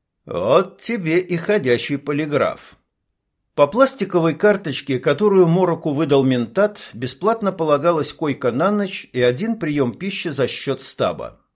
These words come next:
Скромный приветственный бонус новичкам. На входе в двухэтажную гостиницу бросилось в глаза объявление о найме в бригаду рейдера-ходока всех желающих.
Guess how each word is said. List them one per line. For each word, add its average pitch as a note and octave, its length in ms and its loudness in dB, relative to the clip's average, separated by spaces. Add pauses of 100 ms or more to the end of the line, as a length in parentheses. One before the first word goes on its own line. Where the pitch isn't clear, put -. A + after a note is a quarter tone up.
Скромный A3+ 640 0
приветственный D3 760 -2
бонус A#2 440 -2
новичкам. A#2 640 -6 (580)
На C3 180 0
входе C#3 400 -2
в A2+ 80 -6
двухэтажную C3 800 0
гостиницу B2 880 -2
бросилось E3 540 -2
в A#2+ 60 -10
глаза C3+ 340 4
объявление D3 720 0
о B2 160 0
найме D#3 380 0
в G#2 60 -6
бригаду C3 580 0
рейдера-ходока C3+ 1040 0
всех D3+ 320 -4
желающих. A2+ 800 -4